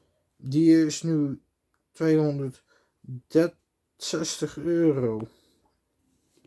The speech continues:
Als je hem in wit neemt, dan is die veel duurder. En hij heeft maar tweeëndertig gigabyte, maar hij ondersteunt wel vier G en Blue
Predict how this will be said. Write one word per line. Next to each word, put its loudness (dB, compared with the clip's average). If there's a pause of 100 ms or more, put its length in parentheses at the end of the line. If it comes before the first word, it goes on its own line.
(420)
Als -8
je -6
hem -4 (100)
in -6
wit 4
neemt, -6
dan -10
is -4
die -14
veel -2
duurder. -4 (720)
En -14
hij 0
heeft 2
maar 0
tweeëndertig -2
gigabyte, -4
maar -8
hij -2
ondersteunt -4
wel -2
vier -4
G -10
en -2
Blue -2